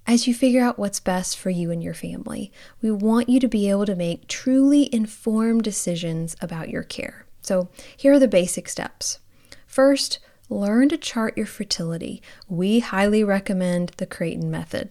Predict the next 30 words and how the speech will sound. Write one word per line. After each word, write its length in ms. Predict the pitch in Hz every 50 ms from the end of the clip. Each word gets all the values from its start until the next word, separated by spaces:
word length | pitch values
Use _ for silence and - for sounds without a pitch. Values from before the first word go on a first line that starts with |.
| - -
We'll 160 | - 170 170
talk 280 | - 180 170 165 - -
a 40 |
little 180 | 165 165 160 160
bit 140 | 160 160 160
about 300 | 156 - 160 160 - -
why. 380 | - - - - - 208 - _ - - - - - - - _ -
Next, 520 | 196 208 220 269 285 - - - - - _ _ -
partner 580 | - - 208 220 240 240 - 285 302 311 302
with 220 | 277 233 226 214 -
a 80 | 185
like-minded, 1040 | 180 175 175 175 185 190 233 247 - - - 214 208 208 208 202 220 214 208 202 - -
trusted 680 | - - - - - 240 247 - - - 277 240 220
doctor 540 | - 196 190 190 190 - - 202 196 202 202 -
who 100 | 196 190
cares 460 | - - - - 196 202 220 220 220
about 320 | 233 208 190 180 175 -
your 460 | 196 180 175 185 190 208 220 220 220 220
individualized 1000 | - - 196 190 185 196 180 180 170 - 180 180 175 170 165 165 165 165 - -
needs. 540 | 165 156 156 - - - 196 - - - - _ - - - - - - - - - - - -
Lastly, 640 | 196 175 190 202 - - - 240 233 240 240 233 - -
identify 840 | 185 190 175 - - - 240 269 285 285 - 254 233 233 233 240 247 - -
what's 380 | 190 185 185 185 196 196 - -
causing 600 | - - 175 165 165 165 165 175 165 165 165 - -
your 260 | 165 160 156 156 156
infertility. 880 | - 160 156 170 - - 170 151 - 160 151 156 - - - - 220 - - - - - - - -
It's 180 | - 185 - -
simple 540 | - - 240 240 240 285 277 277 277 269 -
and 80 | 185
effective, 580 | 175 170 - - 220 233 - - 285 285 285 285